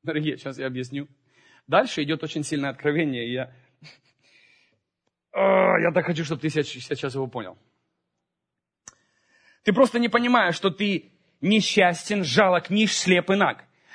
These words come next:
Советую тебе, и заметьте, что Иисус говорит, не я, не апостол Павел, не какой-то учитель, не ко-,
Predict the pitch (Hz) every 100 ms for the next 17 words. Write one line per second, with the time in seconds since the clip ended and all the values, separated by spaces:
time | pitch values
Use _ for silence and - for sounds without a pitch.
0 | - - - 226 202 214 277 - 262 247
1 | 247 - 190 151 226 127 87 _ - -
2 | _ _ _ _ - 180 208 214 262 -
3 | 240 - 226 208 190 - 196 127 196 220
4 | 233 - - _ _ 131 190 240 247 220
5 | 214 214 185 180 202 208 214 226 214 233
6 | 214 180 196 190 185 190 214 233 226 226
7 | 220 214 - 190 208 185 185 196